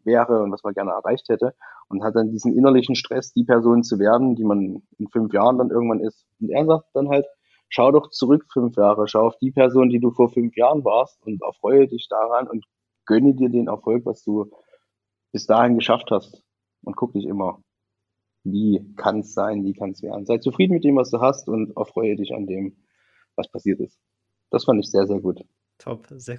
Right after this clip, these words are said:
Speaker 2: cool. Ja, welche Ziele nimmst du dir dann als nächstes bis zur nächsten Podcast-Folge vor?
Speaker 1: <laughs>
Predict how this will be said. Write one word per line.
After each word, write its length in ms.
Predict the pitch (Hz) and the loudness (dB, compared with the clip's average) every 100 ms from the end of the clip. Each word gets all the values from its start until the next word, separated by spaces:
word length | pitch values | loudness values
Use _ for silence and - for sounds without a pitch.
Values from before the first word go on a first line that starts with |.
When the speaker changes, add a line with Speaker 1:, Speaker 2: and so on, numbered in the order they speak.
| - | -12
Speaker 2:
cool. 260 | 131 123 131 | -12 -12 -12
Ja, 200 | 143 135 | -12 -4
welche 400 | 196 208 214 208 | 0 4 2 2
Ziele 280 | - 220 226 | -6 -4 -2
nimmst 280 | 208 208 208 | -2 -4 -6
du 40 | |
dir 120 | 185 175 | -6 -2
dann 260 | 185 196 | -2 -4
als 260 | 175 170 - | -6 -6 -4
nächstes 460 | 165 214 226 175 | -2 0 -2 -8
bis 220 | - 175 - | -8 -6 -2
zur 100 | 170 | 0
nächsten 360 | 190 226 170 | 0 -2 -6
Podcast-Folge 800 | - 160 - 147 - 160 151 156 | -4 -4 -2 -4 -2 -2 0 2
vor? 340 | 156 156 147 - | 4 4 2 0
Speaker 1:
<laughs> 380 | 151 151 - | 0 0 0